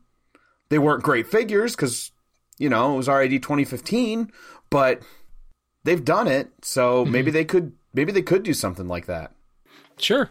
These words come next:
Speaker 2: Well, the, something that I like to think about when it comes to these waves, and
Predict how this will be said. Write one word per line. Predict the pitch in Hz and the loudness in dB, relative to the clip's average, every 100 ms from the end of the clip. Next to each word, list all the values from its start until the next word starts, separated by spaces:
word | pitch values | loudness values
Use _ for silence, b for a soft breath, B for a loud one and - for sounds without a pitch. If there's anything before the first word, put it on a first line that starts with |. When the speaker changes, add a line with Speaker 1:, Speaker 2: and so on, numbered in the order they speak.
| - | 0
Speaker 2:
Well, | 156 | 0
the, | 180 170 214 254 | 2 0 -2 -12
something | - - 277 311 226 | -8 -2 0 2 4
that | 175 | 4
I | 151 | 4
like | 156 160 | 2 2
to | 151 139 - _ _ _ _ _ | 2 0 -4 _ _ _ _ _
think | - 175 180 | -6 -2 0
about | 143 139 151 | 2 2 2
when | 147 | 0
it | 139 | 0
comes | 156 156 - | 2 2 2
to | |
these | 143 135 113 | 2 2 2
waves, | 131 127 104 107 - | 2 2 0 -4 -4
and | 202 151 143 135 | -2 0 0 -2